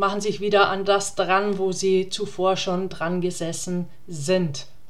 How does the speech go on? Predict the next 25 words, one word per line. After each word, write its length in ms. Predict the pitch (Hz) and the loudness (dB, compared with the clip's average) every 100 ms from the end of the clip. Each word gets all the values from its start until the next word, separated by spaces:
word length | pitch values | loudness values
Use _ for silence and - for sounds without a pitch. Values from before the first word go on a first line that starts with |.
| - - - - - - - - - - - - - - - | -14 -14 -14 -14 -14 -12 -12 -14 -14 -14 -14 -12 -12 -12 -4
Und 100 | 214 | 0
ich 100 | 233 | 4
finde 220 | 269 269 | 6 6
es 160 | 262 - | 4 2
grad 480 | 226 220 226 - - | 6 8 6 -2 -12
wichtig, 580 | 202 226 311 320 247 - | -8 2 4 4 2 2
auch 260 | - 190 | 4 2
in 240 | - 214 214 | 0 -4 -6
diesen, 520 | 220 202 214 208 208 - - - - | -8 -4 -2 0 -2 -6 -12 -12 -10
in 120 | 226 | -6
dieser 240 | 202 208 | 2 4
Krise, 500 | 202 - 254 320 240 | 4 2 6 6 8
in 100 | 208 | 6
dieser 240 | 214 214 208 | 6 4 4
Pandemie, 680 | - 214 208 208 220 285 | 4 2 6 6 4 2
dass 220 | 196 196 | 4 4
wir 140 | 214 202 | 8 8
über 140 | 202 | 8
unsere 320 | 190 226 220 | 2 2 0
Gefühle 560 | 202 202 - 214 214 214 170 | 0 -2 -4 -2 0 0 -2
reden 420 | 226 294 302 269 | 0 6 6 6
und 180 | - 226 | 4 4
auch 220 | 220 214 | 4 4
reden 400 | 214 196 208 - - | 0 0 -2 -6 -4
dürfen. 600 | 262 277 262 180 175 160 | 4 4 4 -2 -4 -6